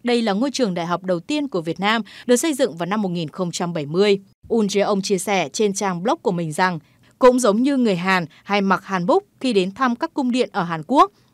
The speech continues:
rất nhiều người dân mặc áo dài truyền thống ở đây rất nổi bật.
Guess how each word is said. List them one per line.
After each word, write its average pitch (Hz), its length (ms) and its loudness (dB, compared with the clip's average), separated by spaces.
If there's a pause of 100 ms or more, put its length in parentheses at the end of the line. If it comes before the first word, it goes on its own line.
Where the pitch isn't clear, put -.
rất 240 220 0
nhiều 220 180 0
người 185 140 0
dân 294 200 0
mặc 269 180 0
áo 185 180 -2
dài 226 220 -2
truyền 196 220 -4
thống 185 200 -6
ở 220 80 -6
đây 214 280 0 (200)
rất 185 240 -6
nổi 190 160 -2
bật. 180 200 2